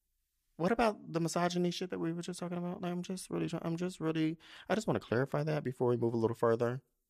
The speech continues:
Mm-hmm. Yeah. Mm-hmm. And you know what? Sometimes the girls be doing some dumb shit, and eventually they come around the corner, here she come, and they finally get on the good foot, and that's fine. You know, some, some girls, it might take a while for them to get to that point.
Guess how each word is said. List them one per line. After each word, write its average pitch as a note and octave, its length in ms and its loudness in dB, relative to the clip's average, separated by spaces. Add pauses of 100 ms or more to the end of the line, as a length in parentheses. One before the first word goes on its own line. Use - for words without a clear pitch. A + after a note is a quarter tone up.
(840)
Mm-hmm. A#2+ 540 -2 (140)
Yeah. G2 320 0 (760)
Mm-hmm. C3+ 380 0 (380)
And F3+ 120 4
you F#3+ 60 6
know F#3 140 8
what? F3+ 140 4
Sometimes G#3+ 400 0
the D3 60 0
girls D3 280 6
be C#3 80 2
doing C#3 140 2
some B2+ 180 -4
dumb C3 260 6
shit, D#3+ 240 4
and B2 120 0
eventually C3+ 360 4
they B2+ 120 4
come C#3 180 0
around C3 220 6
the B2+ 40 -2
corner, D3 280 2
here C3+ 140 0
she C3+ 140 -4
come, D#3 420 6 (240)
and B2 140 4
they C3+ 100 8
finally D#3+ 380 6
get D3+ 140 6
on D3+ 100 6
the C3+ 60 0
good D#3 240 4
foot, F#3 340 2 (300)
and E3 140 4
that's F#3+ 380 6
fine. B2+ 440 4 (100)
You C#3+ 140 4
know, D3+ 180 8
some, F#3+ 360 2
some F3+ 240 2
girls, F3 360 6
it D3+ 120 2
might D3+ 220 6
take E3 200 2
a C#3 60 2
while B2 440 6 (200)
for B2+ 140 6
them C3 180 6
to C3+ 100 2
get C3+ 160 4
to C3 60 -8
that A2+ 220 6
point. C3 340 0